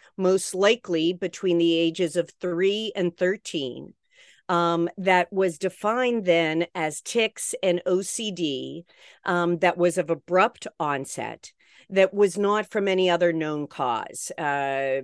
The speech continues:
O C D of other causes, drug overdoses, medication overdoses, trauma, abuse, et cetera, et cetera, et cetera.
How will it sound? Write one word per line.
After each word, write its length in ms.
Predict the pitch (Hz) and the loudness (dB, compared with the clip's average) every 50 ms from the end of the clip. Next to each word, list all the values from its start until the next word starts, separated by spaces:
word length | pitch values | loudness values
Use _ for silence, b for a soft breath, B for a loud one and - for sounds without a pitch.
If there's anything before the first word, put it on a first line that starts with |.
| 117 - - | -8 -6 -2
O 140 | - 175 165 | -2 0 0
C 240 | - - - 185 | -2 -4 -6 -4
D 240 | 165 156 165 160 160 | 0 2 2 2 2
of 100 | 156 151 | 2 2
other 220 | 170 170 165 170 165 | 2 2 2 2 0
causes, 840 | - - 180 165 170 165 160 - 180 170 156 156 156 156 147 151 | 0 0 0 2 2 2 2 0 2 2 2 2 0 -2 -6 -8
drug 280 | 147 - 170 170 170 170 | -2 2 4 4 4 6
overdoses, 1080 | 175 165 160 156 165 160 156 160 156 156 160 - - 175 156 156 151 151 143 - - | 4 4 4 2 0 0 0 0 -2 -2 -4 -4 -2 -2 -2 0 -2 -4 -8 -10 -8
medication 880 | 156 156 160 147 143 - - 190 185 180 175 - - 175 160 156 160 156 - B B B B B B - | -4 -4 -2 -4 -4 -6 -4 -2 -2 -2 -2 0 2 2 2 2 0 -2 -6 B B B B B B 0
overdoses, 880 | 185 175 165 180 170 151 175 165 165 156 - - 175 165 156 147 - | 0 2 2 2 2 2 4 2 2 2 0 2 2 2 2 0 -6
trauma, 920 | - - - - 180 180 175 180 175 175 170 165 165 165 165 160 156 160 - - | -12 -8 -2 0 2 4 4 4 4 4 2 2 2 2 2 0 0 -2 -2 -4
abuse, 760 | 151 135 131 160 170 190 190 185 175 170 170 - - - - | -6 -6 -6 -2 2 4 4 6 6 4 2 0 -4 -8 -8
et 140 | - 170 - | -8 -8 -6
cetera, 400 | - 180 165 156 156 151 156 156 | -4 -2 -2 0 0 -2 -2 -2
et 120 | 147 - | -4 -6
cetera, 380 | - - 165 143 139 143 139 135 | -6 -6 -4 -4 -2 -2 -4 -4
et 100 | 131 - | -4 -6
cetera. 460 | - - 135 127 131 - - - - | -10 -12 -12 -10 -10 -12 -14 -16 -20